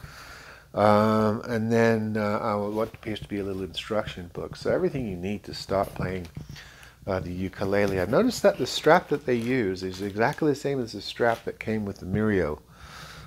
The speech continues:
uh, ukuleles that I've been selling lately. Uh, I'm not sure if that's just because this is, um, mass produced and readily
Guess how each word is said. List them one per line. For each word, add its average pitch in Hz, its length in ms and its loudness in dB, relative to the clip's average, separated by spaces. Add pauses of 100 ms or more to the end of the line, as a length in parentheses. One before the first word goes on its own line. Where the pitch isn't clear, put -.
(100)
uh, 98 360 2
ukuleles 95 640 0
that 92 100 -2
I've 90 180 0
been 87 140 -6
selling 90 380 0
lately. 90 460 -4 (260)
Uh, 92 320 -2
I'm 92 100 -4
not 110 200 2
sure 113 200 2
if - 120 0
that's - 220 0
just - 260 -6
because 92 260 -10
this 92 220 -10
is, 87 260 -10 (680)
um, 90 520 -6 (360)
mass 107 300 4
produced 101 500 -4
and 92 120 -10
readily 90 420 -6